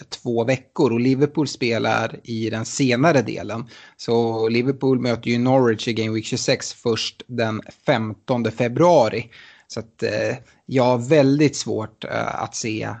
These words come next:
att man inte skulle vara redo tills dess om det inte kommer, eh, något, något bakslag som sagt. Eh, så att, eh, ja, jag stämmer in i, i dina, eh, dina ord där.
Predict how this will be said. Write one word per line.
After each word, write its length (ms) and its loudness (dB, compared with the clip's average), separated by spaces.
att 360 -16
man 200 -2
inte 280 -6
skulle 240 -6
vara 220 -4
redo 560 -4
tills 400 -6
dess 440 0
om 160 -4
det 60 -6
inte 220 -8
kommer, 640 -4
eh, 180 -12
något, 440 -12
något 240 0
bakslag 640 0
som 160 -10
sagt. 480 -6
Eh, 440 -10
så 120 -6
att, 220 -8
eh, 180 4
ja, 200 4
jag 680 2
stämmer 300 0
in 240 0
i, 300 -6
i 40 -2
dina, 520 -4
eh, 440 -10
dina 240 -2
ord 440 -4
där. 480 0